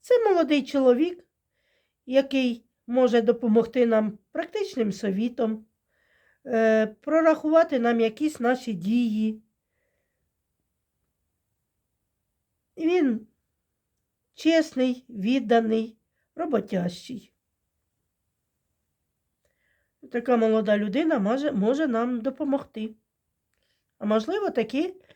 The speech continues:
якості, як че-, е, характеру, чесність, відданість, роботящість, якщо ви їх будете проявляти, то вони допоможуть вам. Що буде заважати?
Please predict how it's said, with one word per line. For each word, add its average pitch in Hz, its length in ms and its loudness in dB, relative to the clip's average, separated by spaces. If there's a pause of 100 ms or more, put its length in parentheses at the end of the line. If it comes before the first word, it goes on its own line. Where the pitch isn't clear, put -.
(320)
якості, 247 560 0
як 220 240 -2
че-, 233 420 -2
е, 202 260 -2
характеру, 220 680 -2
чесність, 214 680 -8
відданість, 208 560 -4
роботящість, 202 840 -6 (2500)
якщо 196 280 0
ви 202 120 2
їх 202 120 0
будете 202 320 -2
проявляти, 214 580 0
то 196 140 -10
вони 190 200 -2
допоможуть 196 640 -8
вам. 202 160 -12 (520)
Що - 220 -6
буде 311 240 -4
заважати? 240 800 0